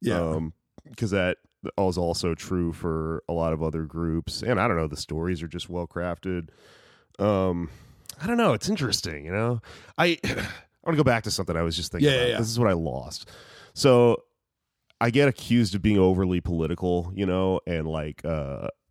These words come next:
Speaker 2: and I can't, can't not think the way I do and stuff. But I actually, part of the reason I'm so actively into reading, like, history and theory and stuff at this point in my life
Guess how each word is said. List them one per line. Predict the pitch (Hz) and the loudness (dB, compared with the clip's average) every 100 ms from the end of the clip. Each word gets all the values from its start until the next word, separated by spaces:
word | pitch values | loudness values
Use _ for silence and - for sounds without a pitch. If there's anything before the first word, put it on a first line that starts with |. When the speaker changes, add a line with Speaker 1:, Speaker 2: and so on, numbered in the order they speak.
| _ _ _ _ _ | _ _ _ _ _
Speaker 2:
and | 95 | -2
I | 87 | -2
can't, | 98 85 76 | -2 -4 -6
can't | - 85 80 | -6 -6 -6
not | 85 85 85 - | -4 -4 -4 -6
think | - 90 | -8 -8
the | - | -4
way | 87 87 | -2 -2
I | |
do | 80 85 | -2 -4
and | 82 | -6
stuff. | - 85 82 - - _ _ _ - | -6 -4 -4 -6 -18 _ _ _ -8
But | 87 107 101 - _ _ | 0 0 0 -4 _ _
I | 101 110 107 92 _ - | -2 -2 -2 -6 _ -4
actually, | 123 160 - 180 143 120 80 - _ _ _ - | 0 0 0 0 2 0 -4 -16 _ _ _ 0
part | 160 214 | 4 6
of | |
the | 170 | 6
reason | 156 139 | 6 4
I'm | 101 | 2
so | - 110 - | 0 -2 -4
actively | 85 76 - - 95 95 98 98 - | -14 -14 -10 -4 -4 -2 -2 -2 -4
into | 85 85 80 98 | -4 -4 -4 -6
reading, | 69 73 76 80 80 78 | -6 -6 -6 -6 -6 -4
like, | 78 78 | -6 -6
history | 82 - 92 78 | -8 -6 -6 -6
and | 78 | -8
theory | 73 73 85 | -8 -6 -4
and | 90 | -4
stuff | - 101 95 | -4 -2 -2
at | 95 | -2
this | 95 | -4
point | - 90 | -4 -4
in | |
my | 98 | -2
life | 101 110 107 | 0 0 -2